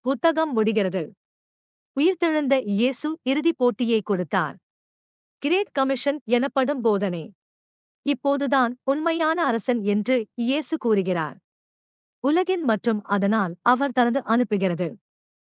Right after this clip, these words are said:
உடன் அனைத்து நாடுகளுக்கும் சீடர்கள். இயேசு இறைவன் மற்றும் அது ஒரு நல்ல செய்தி.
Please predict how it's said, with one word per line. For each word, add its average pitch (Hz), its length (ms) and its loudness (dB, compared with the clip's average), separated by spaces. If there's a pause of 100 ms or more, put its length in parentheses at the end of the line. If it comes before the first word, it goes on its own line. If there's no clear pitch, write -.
(240)
உடன் 240 420 4
அனைத்து 302 460 2
நாடுகளுக்கும் 220 680 2
சீடர்கள். 180 640 -2 (840)
இயேசு 339 480 0
இறைவன் 247 500 2
மற்றும் 269 460 -2
அது 269 320 0
ஒரு 302 320 -2
நல்ல 262 280 -2
செய்தி. 185 440 -4